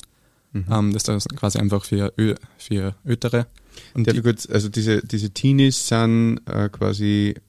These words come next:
Speaker 1: ist ein Teil von der christlichen Gemeinde, wo
Speaker 2: Genau.
Speaker 1: du bist, oder?
Speaker 2: Ja.
Speaker 1: Und
Speaker 2: Für bestimmte Altersgruppen.
Speaker 1: diese bestimmte Altersgruppen,
Speaker 2: Genau.
Speaker 1: so wie man vielleicht Jungschau und
Speaker 2: Genau, ja.
Speaker 1: Landjugend
Speaker 2: Ja.
Speaker 1: und so irgendwie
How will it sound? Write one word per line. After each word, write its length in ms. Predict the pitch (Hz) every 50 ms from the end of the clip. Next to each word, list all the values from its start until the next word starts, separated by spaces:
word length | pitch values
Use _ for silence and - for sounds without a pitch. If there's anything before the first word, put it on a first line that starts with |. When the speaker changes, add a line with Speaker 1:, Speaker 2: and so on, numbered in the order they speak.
| _ _ _ _ - 208 139 - - 92 -
Speaker 1:
ist 140 | - - -
ein 100 | 110 -
Teil 300 | - - 101 101 113 113
von 180 | - 113 107
der 140 | 101 107 101
christlichen 380 | - - 117 - - 110 101 110
Gemeinde, 320 | 101 95 95 98 117 123 120
wo 100 | 123 120
Speaker 2:
Genau. 140 | 101 95
Speaker 1:
du 60 | 95 92
bist, 200 | 95 - - -
oder? 180 | 107 117 123 127
Speaker 2:
Ja. 140 | 110 101 - - - - - - - _ -
Speaker 1:
Und 760 | - - 113 117 117 117 117 120 120 117 - - - - - _ _
Speaker 2:
Für 180 | - - 113
bestimmte 400 | 98 110 - - 107 101 - 101
Altersgruppen. 420 | 101 101 - - - - - - -
Speaker 1:
diese 120 | 107 107
bestimmte 420 | 98 - - - 120 107 - 107
Altersgruppen, 500 | 101 101 98 107 - - - 107 - 117 107
Speaker 2:
Genau. 100 | 101 95
Speaker 1:
so 180 | - - 95
wie 40 | 95
man 140 | 92 92 90
vielleicht 280 | - 101 95 - - -
Jungschau 560 | 101 104 104 98 - 104 95 95 95 98 -
und 140 | - 95 90
Speaker 2:
Genau, 220 | - 113 104 98 95
ja. 120 | 95 95 95
Speaker 1:
Landjugend 640 | 98 92 95 92 98 101 98 98 101 101 98 -
Speaker 2:
Ja. 80 | 110 107
Speaker 1:
und 60 | 101 -
so 280 | 104 98 95 95 95
irgendwie 420 | 90 95 95 92 98 95 92 90